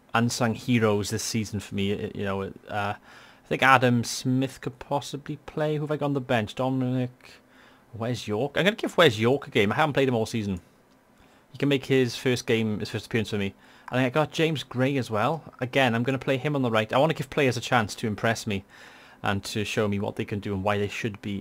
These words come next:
in this team. So I'm gonna do that, and we're going to, uh, submit this team.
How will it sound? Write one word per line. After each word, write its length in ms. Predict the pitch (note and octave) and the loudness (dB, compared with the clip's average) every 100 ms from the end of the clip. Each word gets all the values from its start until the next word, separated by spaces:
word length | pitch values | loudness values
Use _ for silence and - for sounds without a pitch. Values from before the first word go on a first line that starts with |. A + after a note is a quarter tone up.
| - | -4
in 140 | G#2 | -6
this 180 | G2 - | -6 -8
team. 380 | - A2 G2 F#2+ | -10 -6 -4 -4
So 100 | - | -6
I'm 60 | A2+ | -4
gonna 140 | C#3 | -4
do 180 | B2+ A#2 | -4 -2
that, 360 | A2+ A2+ - - _ - - _ - | -2 -4 -8 -20 _ -20 -20 _ -10
and 200 | A2 G#2+ | -4 -4
we're 100 | G#2 | -4
going 280 | G2 G#2+ G#2+ | -4 -4 -4
to, 420 | - A2+ G#2 G2+ - | -6 -8 -6 -8 -6
uh, 160 | F#2+ F#2 | -6 -6
submit 480 | - A2+ B2 B2 | -6 -2 -2 -2
this 180 | A#2 - | -8 -8
team. 280 | - D3 | -4 -4